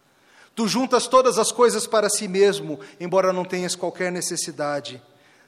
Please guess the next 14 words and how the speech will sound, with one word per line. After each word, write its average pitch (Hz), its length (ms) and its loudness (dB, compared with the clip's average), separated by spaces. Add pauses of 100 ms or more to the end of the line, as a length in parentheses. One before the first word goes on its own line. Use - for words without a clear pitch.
(120)
Tu 190 140 -2
te 180 120 -8
entristeces 180 680 -6
com 170 160 -12
o 160 40 -10
pecado, 202 540 -2
mas 190 160 0
não 190 100 -2
sofre 180 380 -4
dor. 135 420 -6 (380)
Tu 175 80 -2
podes 165 320 -4
ser 165 220 -6
irado 151 600 0